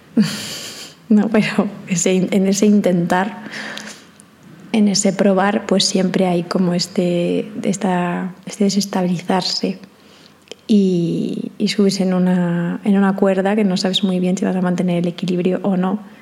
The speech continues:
Y desde ahí, pues, un poco todo esto, ¿no? Este rato, este,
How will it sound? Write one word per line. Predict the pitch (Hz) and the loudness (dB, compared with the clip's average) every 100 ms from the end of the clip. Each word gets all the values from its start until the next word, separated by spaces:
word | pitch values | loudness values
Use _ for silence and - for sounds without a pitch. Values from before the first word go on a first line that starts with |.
| - - - - - - - - - - - - _ | -20 -20 -20 -20 -20 -20 -20 -20 -20 -20 -20 -20 _
Y | 196 | 0
desde | 202 190 | 4 4
ahí, | 208 | 4
pues, | 208 269 | 2 0
un | 220 214 247 269 240 220 208 190 185 | 2 4 4 4 4 4 4 2 0
poco | 208 254 | -2 0
todo | - 233 226 | 2 2 4
esto, | 196 - - 214 - - | 2 0 0 0 -2 0
¿no? | 208 202 269 - - - - - - - - - - | 2 4 2 -2 -14 -18 -18 -16 -18 -20 -20 -12 -10
Este | 175 233 | -2 0
rato, | 233 202 208 208 190 | 2 2 2 2 2
este, | 175 170 - 208 208 196 196 196 190 | 2 -2 -2 2 2 2 0 0 -2